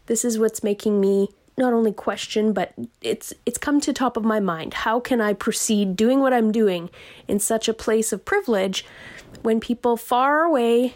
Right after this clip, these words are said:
as well as near, are struggling and going through things? And I'm struggling with this because I absolutely want to be respectful, and I, I don't want people to think that I'm just spreading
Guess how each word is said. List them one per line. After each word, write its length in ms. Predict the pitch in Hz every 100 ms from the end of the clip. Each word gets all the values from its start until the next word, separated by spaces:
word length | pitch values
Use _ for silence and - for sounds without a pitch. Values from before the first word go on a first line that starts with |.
| _ 247
as 140 | 240
well 160 | 285 311
as 180 | 254
near, 540 | 262 311 214 165 180 - _ _ _ -
are 120 | 220
struggling 560 | 214 - 233 220 220 220
and 160 | 190 185
going 240 | 185 180
through 260 | - 180 170
things? 600 | - 151 135 - - - _ - - - - - -
And 460 | 202 196 196 - - _ _ _ _ _ _ _ _ _ -
I'm 120 | 202
struggling 420 | - 427 440 277
with 180 | 196 -
this 340 | 170 190 - _ -
because 360 | 226 - 214 - _ -
I 140 | 226 220
absolutely 560 | 226 226 233 226 240
want 180 | 226 220
to 40 |
be 160 | 208 202
respectful, 760 | 196 - 226 214 - 165 139 - - - - -
and 180 | 202 202
I, 240 | 202 185 _ _ _ -
I 120 | 202
don't 240 | 190 214 220
want 200 | 214 -
people 240 | 214 202
to 140 | 202 185
think 380 | 208 185 - - - - -
that 140 | - 185
I'm 140 | 202 196
just 200 | 190 -
spreading 520 | - 196 196 190